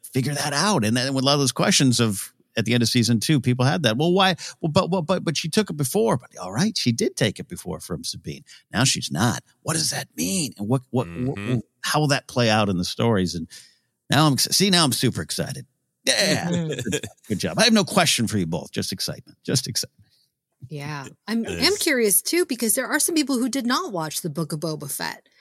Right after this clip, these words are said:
Speaker 3: So
Speaker 1: I've heard, I've heard of some of those people.
Speaker 3: Yeah, right. And so they, they do have a lot to catch people up on, but, you know, at the same time, they're, they're so, they're so good at playing those two levels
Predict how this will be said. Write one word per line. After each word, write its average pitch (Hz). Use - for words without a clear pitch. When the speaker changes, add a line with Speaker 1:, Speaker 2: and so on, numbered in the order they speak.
Speaker 3:
So 240
Speaker 1:
I've -
heard, 294
I've 92
heard 233
of -
some -
of -
those -
people. -
Speaker 3:
Yeah, 294
right. 233
And 277
so 311
they, 311
they 269
do 285
have 302
a -
lot 285
to 311
catch 302
people 294
up 277
on, 185
but, 220
you 262
know, 269
at -
the 285
same 359
time, 311
they're, 254
they're 277
so, 320
they're 277
so 330
good 208
at 160
playing 208
those 185
two 202
levels 151